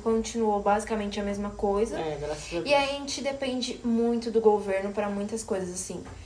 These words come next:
Speaker 1: Eu, por exemplo, consegui receber o auxílio, mas não
Speaker 2: Uhum.
Speaker 1: é todo mundo que consegue.
Speaker 2: Pois é,
Speaker 1: E
Speaker 2: tem
Speaker 1: eu
Speaker 2: o lance
Speaker 1: sei,
Speaker 2: do auxílio,
Speaker 1: e eu
Speaker 2: é
Speaker 1: sei
Speaker 2: verdade.
Speaker 1: que tem gente que, assim, precisaria mais do que eu.
Speaker 2: Sim.
Speaker 1: Mas, assim, não é uma coisa que, "Ah, eu fiz um trâmite lá e consegui." Não.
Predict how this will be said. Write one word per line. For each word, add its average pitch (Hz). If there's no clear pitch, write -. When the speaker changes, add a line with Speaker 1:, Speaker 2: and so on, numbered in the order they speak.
Speaker 1:
Eu, 220
por 214
exemplo, 208
consegui 220
receber 214
o 208
auxílio, 185
mas 190
não 202
Speaker 2:
Uhum. 208
Speaker 1:
é 208
todo 190
mundo 160
que -
consegue. 160
Speaker 2:
Pois 233
é, 208
Speaker 1:
E 214
Speaker 2:
tem 208
Speaker 1:
eu 214
Speaker 2:
o 202
lance 208
Speaker 1:
sei, 202
Speaker 2:
do 214
auxílio, 208
Speaker 1:
e -
eu 208
Speaker 2:
é -
Speaker 1:
sei 196
Speaker 2:
verdade. 247
Speaker 1:
que 269
tem 254
gente 233
que, 277
assim, 240
precisaria 220
mais 220
do 226
que -
eu. 233
Speaker 2:
Sim. -
Speaker 1:
Mas, 190
assim, 190
não 190
é 196
uma 233
coisa 247
que, 247
"Ah, 214
eu 190
fiz 208
um 214
trâmite 214
lá 208
e 240
consegui." 233
Não. 202